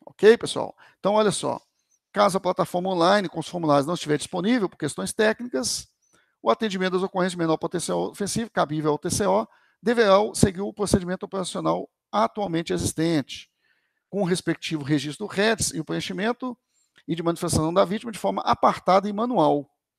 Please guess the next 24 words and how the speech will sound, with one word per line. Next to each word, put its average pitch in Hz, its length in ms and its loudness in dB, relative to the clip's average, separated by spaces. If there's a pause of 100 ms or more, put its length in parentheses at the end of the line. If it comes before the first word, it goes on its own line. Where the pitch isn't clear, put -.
(160)
Nesse 185 260 0
caso, 165 220 0
o - 40 -18
policial 180 260 -4
militar 185 220 -4
deverá 196 240 -2
constar 190 360 -6
no 185 60 -8
histórico 185 380 -8
redes, 185 460 -4 (260)
no 190 100 -8
redes, 170 440 0 (480)
é, 151 300 2
a 143 80 6
adoção 147 340 -2
dessa 156 180 -2
medida 220 420 -2
ou 220 160 0
no 233 80 -4
próprio 180 320 0
histórico 151 360 -4
do 214 80 -8
redes. - 360 -4
Então, 466 180 -6